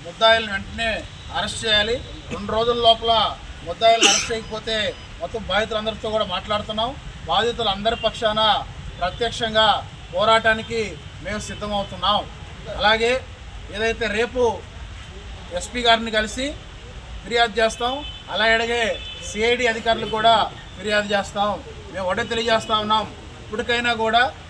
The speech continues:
ఏదైతే పోలీసులు కానీ, జిల్లా అధికారులు కానీ, బ్యాంక్ అధికారులు కానీ విచారణ జరిపి ఈ బాధితులకు న్యాయం చేయాలి. వీళ్ళు తినడానికి తిండి లేదు,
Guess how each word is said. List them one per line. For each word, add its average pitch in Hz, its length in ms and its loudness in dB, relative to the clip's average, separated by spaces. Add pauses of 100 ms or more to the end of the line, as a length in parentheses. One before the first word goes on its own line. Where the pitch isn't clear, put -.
(440)
ఏదైతే 226 360 -2
పోలీసులు 233 480 -6
కానీ, 220 300 2 (380)
జిల్లా 202 180 2
అధికారులు 226 400 2
కానీ, 220 400 -2 (300)
బ్యాంక్ 220 320 2
అధికారులు 226 380 2
కానీ 226 180 2
విచారణ 233 400 0
జరిపి 220 360 -4
ఈ 233 40 -6
బాధితులకు 226 440 -2
న్యాయం 226 300 0
చేయాలి. 214 240 2 (800)
వీళ్ళు 226 440 0
తినడానికి 254 420 -2
తిండి 247 180 -4
లేదు, 233 280 2